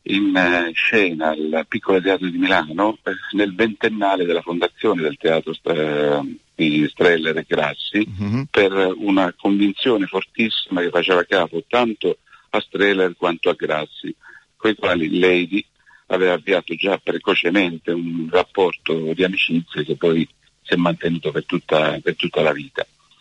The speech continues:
Speaker 1: Nel D V D c'è appunto la, l'inedita riduzione televisiva dello spettacolo, ripresa dalla RAI di Milano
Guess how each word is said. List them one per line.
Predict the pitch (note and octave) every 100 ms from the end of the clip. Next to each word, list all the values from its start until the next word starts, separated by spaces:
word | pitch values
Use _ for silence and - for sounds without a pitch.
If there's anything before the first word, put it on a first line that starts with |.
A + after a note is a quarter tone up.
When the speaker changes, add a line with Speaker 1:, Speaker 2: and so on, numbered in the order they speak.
| - - -
Speaker 1:
Nel | G2+ C#3 B2+ A2 G2 F2+
D | B2
V | D#3+
D | C3+ G2+
c'è | - F#2
appunto | - G#2+ G2 F2
la, | E2 E2 D#2 D#2+ - _
l'inedita | - G3 A#3+ - - A#3+ - -
riduzione | - F#2 F#2+ - A2 F2+
televisiva | E2+ E2 E2+ F#2+
dello | E2 D#2
spettacolo, | - E2 - D#2 D2+ F2+ A#2 - - - - _ - -
ripresa | E2 G2 A2+ A#2 G2+ E2+
dalla | E2 E2+
RAI | E2+ F#2+
di | E2+
Milano | F2 F2+ D#2+ D2+ E2 F#2+